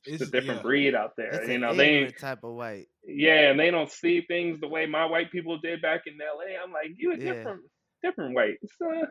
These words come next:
Speaker 1: it's a,
Speaker 3: Yeah.
Speaker 1: it, like you
Speaker 3: It
Speaker 1: said, it's an experience, you know. So.
Speaker 2: <laughs>
Speaker 3: Yeah,
Speaker 2: Yeah,
Speaker 3: it's a
Speaker 2: man.
Speaker 3: different, different, very different type of white.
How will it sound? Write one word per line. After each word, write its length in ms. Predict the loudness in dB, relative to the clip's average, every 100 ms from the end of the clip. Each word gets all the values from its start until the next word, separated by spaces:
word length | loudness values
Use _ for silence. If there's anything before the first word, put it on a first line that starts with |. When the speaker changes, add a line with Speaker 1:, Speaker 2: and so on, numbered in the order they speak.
| -6
Speaker 1:
it's 180 | -10 -8
a, 60 | -8
Speaker 3:
Yeah. 280 | -6 -8 2
Speaker 1:
it, 180 | 2 6
like 240 | 6 6
you 80 | 2
Speaker 3:
It 60 | 2
Speaker 1:
said, 240 | 2 2
it's 140 | 2
an 120 | -4 -4
experience, 640 | -4 -4 -2 -4 -8 -16 _
you 140 | -18
know. 160 | -12 -12 -12 -16
So. 80 |
Speaker 2:
<laughs> 340 | -14 -12 -14 -10
Speaker 3:
Yeah, 260 | -10 -8
Speaker 2:
Yeah, 380 | -8 -8 -10 -12
Speaker 3:
it's 140 | -14 -14
a 40 |
Speaker 2:
man. 140 | -16
Speaker 3:
different, 300 | -16 -14 -14
different, 320 | -14 -14 -12 -8
very 220 | -8 -8
different 300 | -12 -16 -14
type 220 | -12 -12
of 60 | -12
white. 260 | -14 -14